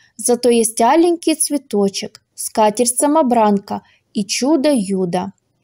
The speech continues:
Малыши, которые любят сказки, очень быстро освоят буквы, а потом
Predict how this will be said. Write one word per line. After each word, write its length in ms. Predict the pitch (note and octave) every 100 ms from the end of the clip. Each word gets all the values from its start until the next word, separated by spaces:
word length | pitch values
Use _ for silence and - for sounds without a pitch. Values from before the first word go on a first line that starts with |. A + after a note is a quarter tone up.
| _ _ _ -
Малыши, 460 | A#3 B3+ C#4 - G#4+ G#4+
которые 500 | C#4 C#4 C#4 C4+ C4
любят 340 | C#4+ B3 B3
сказки, 600 | - B3+ A#3 A3+ - G3 _ _ - -
очень 400 | - F#4 E4+ D4+
быстро 380 | A#3+ A#3 A3 G#3+
освоят 580 | G#3 - G#3+ G3+ F#3 F#3+
буквы, 420 | F#3 - - G3 _ _ _
а 120 | -
потом 480 | G3+ G#3 G#3+ D#4 G4+